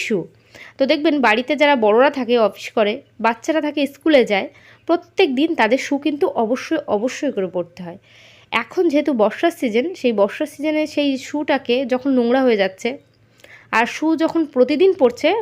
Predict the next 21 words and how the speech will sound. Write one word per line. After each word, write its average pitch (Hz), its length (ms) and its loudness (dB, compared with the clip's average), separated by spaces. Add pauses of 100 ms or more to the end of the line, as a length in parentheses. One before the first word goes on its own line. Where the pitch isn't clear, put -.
(160)
খুব 320 120 0
বাজে 214 320 2
একটা 254 180 -2
গন্ধ 214 360 0
আসে 185 280 2
এর 175 60 -4
মধ্যে 175 300 -8
থেকে। 170 220 -10 (880)
আমরা 226 240 0
তো 277 100 4
বর্ষার 214 360 0
দিনে 285 180 0
ধুতে 214 280 -4
পারি 370 220 6
না 427 100 0
বারবার 285 340 4
করে, 339 220 2 (720)
তো 302 100 4
আমরা 311 400 6
কি 339 240 2
কাজ 320 220 0